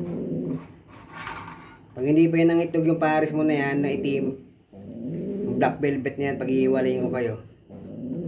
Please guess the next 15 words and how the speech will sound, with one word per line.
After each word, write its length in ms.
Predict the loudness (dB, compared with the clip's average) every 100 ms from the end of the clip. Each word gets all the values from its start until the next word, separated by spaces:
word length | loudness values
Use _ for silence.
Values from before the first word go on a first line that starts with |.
| -4 -4 -4 -4
Baka 400 | -2 0 0 -2
kasi 300 | -2 0 0
bali 340 | 0 -2 -2 -2
si 140 | -2
Pichipita 480 | -4 -4 -2 -2 -2
na 220 | -4 -4
ito, 100 | -4
eh. 220 | -6 -6 -8 -12 -10 -8 -6 -6 -6 -4 -4 -4 -6 -10 -20 -20 -20 -20 -12
Ano 160 | -8 -4
tayo 160 | 0 0
ng 80 | 0
ibang 240 | -2 0 0
babae. 540 | 0 0 0 -2 -6 -12 -20 -20 -16 -14 -12 -10 -8 -6 -2
Okay? 400 | 4 4 4 -4 -18 -20 -20 -20 -20 _ -20 -18 -16 -12 -10 -8 -6 -6 -8 -10 -16 -20 -20 _ -20 -20 -20 _ -20 _ -20 -20 -20 -20 -20 _ -8
Okay. 600 | 0 4 6 4 2 -2